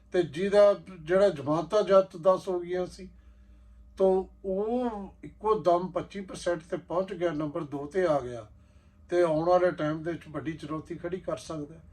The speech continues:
ਵੈਸੇ ਵੀ ਬਾਦਲ ਦੀ ਵੀ ਜਿਹੜੀ ਮੈਨੇਜਮੈਂਟ ਤੋਂ ਇਹਨਾਂ ਨੂੰ ਪਤਾ ਹੈ ਕਿ ਉਹਦੇ 'ਚ ਚੋਣ ਦੀ ਮੈਨੇਜਮੈਂਟ ਜਾਂ ਮੈਨੇਜਰ ਵਧੀਆ ਹੈ ਬਾਦਲ, ਇਹ ਕਿਹਾ ਜਾਂਦਾ ਹੈ,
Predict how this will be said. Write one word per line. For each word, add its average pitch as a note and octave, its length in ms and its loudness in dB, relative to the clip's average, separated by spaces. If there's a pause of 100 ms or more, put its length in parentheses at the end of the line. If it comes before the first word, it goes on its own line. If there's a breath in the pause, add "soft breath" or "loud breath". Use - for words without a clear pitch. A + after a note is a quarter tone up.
(440 soft breath)
ਵੈਸੇ E3+ 360 0
ਵੀ G#3+ 140 -4
ਬਾਦਲ E3 400 0
ਦੀ E3+ 80 -4
ਵੀ D#3 180 -6 (240)
ਜਿਹੜੀ D#3 320 -4
ਮੈਨੇਜਮੈਂਟ C#3 720 -6
ਤੋਂ C3+ 200 -12 (560 soft breath)
ਇਹਨਾਂ F3+ 240 0
ਨੂੰ D#3 100 -6
ਪਤਾ D#3 260 -6
ਹੈ D#3 100 -4
ਕਿ D#3 140 -12
ਉਹਦੇ D3 200 -6
'ਚ - 180 -14 (760 soft breath)
ਚੋਣ E3+ 340 -2
ਦੀ F3 140 -2
ਮੈਨੇਜਮੈਂਟ C#3+ 680 -4
ਜਾਂ C#3+ 340 -2
ਮੈਨੇਜਰ G3 580 0 (160)
ਵਧੀਆ F3 380 -2
ਹੈ C#3 140 0 (720 soft breath)
ਬਾਦਲ, D#3 340 0
ਇਹ D#3 100 -6
ਕਿਹਾ C#3+ 260 -2
ਜਾਂਦਾ C3+ 320 -4
ਹੈ, C#3+ 80 -8